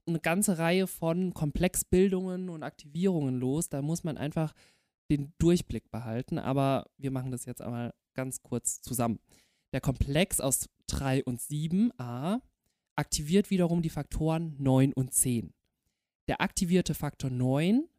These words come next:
bildet mit dem aktivierten Faktor acht dann den T-Nase-Komplex. Und wie wird Faktor acht wiederum aktiviert? Da muss man ein bisschen vorgreifen und, ähm, dazu sagen, dass der Faktor acht von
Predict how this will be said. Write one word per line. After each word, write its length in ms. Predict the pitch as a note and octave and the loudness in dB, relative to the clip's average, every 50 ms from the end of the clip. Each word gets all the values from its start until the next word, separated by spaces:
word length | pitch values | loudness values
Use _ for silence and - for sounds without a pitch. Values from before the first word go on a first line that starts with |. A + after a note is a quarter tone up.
| _ - | _ 0
bildet 280 | D#3 D3+ D3 D3+ - D#3 | 0 2 2 0 -2 -2
mit 120 | D3 - | -4 -2
dem 140 | C#3 C3 - - | -4 -6 -4 -6
aktivierten 540 | D#3 - - - D3+ C#3+ D3+ D3 - - | -8 -8 -6 -6 -6 -4 -4 -4 -4 -6
Faktor 420 | - - D3 C3+ - - C#3 B2+ - - | -14 -12 -12 -12 -8 -6 -8 -8 -6 -4
acht 400 | - C#3+ F3 F#3+ - - - - _ _ | -2 0 0 0 -2 -6 -10 -16 _ _
dann 180 | - C#3 C3+ C3 | -6 -4 -4 -2
den 240 | C3+ C3+ C3 C3 - _ _ _ _ _ _ - | 0 0 0 -2 -4 _ _ _ _ _ _ -4
T-Nase-Komplex. 1500 | - - - G3+ G3+ G#3 G#3+ G#3+ - C#3+ C#3 C3+ C#3 D3+ D#3+ C#3+ B2+ A#2 - - - G#2 A2 - A#2 G2 - _ - - _ _ _ _ _ _ _ _ _ _ _ _ _ - | -2 0 4 4 6 6 6 4 2 0 0 0 2 2 2 0 -2 -4 -10 -12 -14 -12 -12 -12 -14 -16 -20 _ -20 -20 _ _ _ _ _ _ _ _ _ _ _ _ _ 0
Und 240 | C#3+ C#3 C#3 - - - | 0 0 2 0 -2 -4
wie 200 | C#3+ D3 E3 D3+ | 0 0 2 2
wird 140 | D3 C3+ - | 2 2 0
Faktor 320 | - C#3 - - B2 - - | -4 -8 -8 -8 -10 -6 -2
acht 360 | F3 A#3 A#3+ - - - - D#3 | -2 -2 -2 -2 -8 -10 -4 -2
wiederum 380 | E3+ E3 D#3+ D3+ D#3+ E3 D#3 - | 0 0 2 2 0 -2 -2 -4
aktiviert? 520 | - D3+ - - - D#3 D3+ D#3 D#3 D#3 - _ _ _ - | -6 -10 -8 -8 -8 -4 -2 -2 -2 -4 -4 _ _ _ -4
Da 200 | C#3+ C#3+ D3 D#3 | -2 0 0 0
muss 240 | D#3 D#3 D#3 - - | 0 0 -2 -2 -2
man 140 | D#3 C#3 C#3 | -4 -4 -4
ein 40 | C#3 | -4
bisschen 240 | C#3+ - C#3+ C3 | -4 -4 -4 -6
vorgreifen 720 | - - D#3 D#3+ E3 - - D#3+ D3+ D#3 D3+ - D#3 D#3 D#3 - - - _ _ _ _ _ _ - | -4 -2 -2 -2 -2 -4 -4 -2 -2 -2 -2 -2 -2 -4 -4 -6 -16 -20 _ _ _ _ _ _ 0
und, 440 | C#3+ C#3+ C#3+ D3 D3 D3 - - - _ - | 2 2 2 2 0 0 -4 -8 -10 _ -4
ähm, 500 | C#3 C#3 C#3 C3+ C3+ C3+ C3 C3 C3 C3 - _ _ _ _ _ _ _ - - | -2 -2 0 0 0 -2 -2 -2 -4 -6 -8 _ _ _ _ _ _ _ -8 -8
dazu 180 | C3+ - D3 C#3+ | -6 -4 -4 -2
sagen, 260 | D3 C#3 C#3 C#3 C3+ | -2 -2 -2 -2 -2
dass 120 | C#3 - | -4 -4
der 80 | - C3+ | -6 -6
Faktor 300 | - C#3+ C3 - B2 - - | -6 -6 -8 -6 -8 -6 -4
acht 180 | C#3 C#3 - - | -4 -4 -4 -4
von 240 | - C#3 C3 C3 | -2 0 0 0